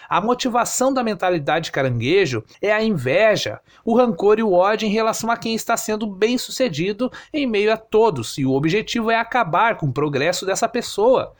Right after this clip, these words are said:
A síndrome dos caranguejos em um balde é a atitude negativa que algumas pessoas têm em relação ao sucesso das outras.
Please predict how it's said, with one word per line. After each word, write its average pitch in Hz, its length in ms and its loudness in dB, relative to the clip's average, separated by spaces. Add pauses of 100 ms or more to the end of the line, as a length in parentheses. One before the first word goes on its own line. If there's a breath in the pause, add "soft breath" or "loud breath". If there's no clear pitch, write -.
(340 soft breath)
A 131 140 -2
síndrome 247 640 0
dos 170 120 -4
caranguejos 139 720 0
em 143 140 0
um 147 100 2
balde 131 640 0 (300 soft breath)
é 214 400 0
a 220 160 0
atitude 233 540 -4
negativa 233 880 -2
que - 160 -4
algumas 139 340 -2
pessoas 233 460 -4
têm 226 220 -2
em - 20 -2
relação 233 580 0
ao 233 320 2
sucesso 214 640 -2
das 254 220 0
outras. 233 520 -2